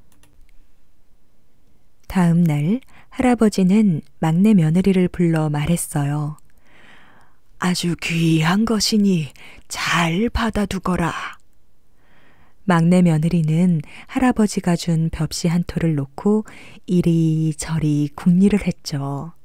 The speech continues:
"이걸 주신 데는 무슨 뜻이 있을 텐데?"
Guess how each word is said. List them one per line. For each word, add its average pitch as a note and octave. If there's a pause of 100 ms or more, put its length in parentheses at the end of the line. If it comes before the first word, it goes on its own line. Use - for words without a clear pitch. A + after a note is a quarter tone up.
(1200)
"이걸 G3+
주신 A3+
데는 F#3 (260)
무슨 F3
뜻이 A#3
있을 F#3+
텐데?" G3+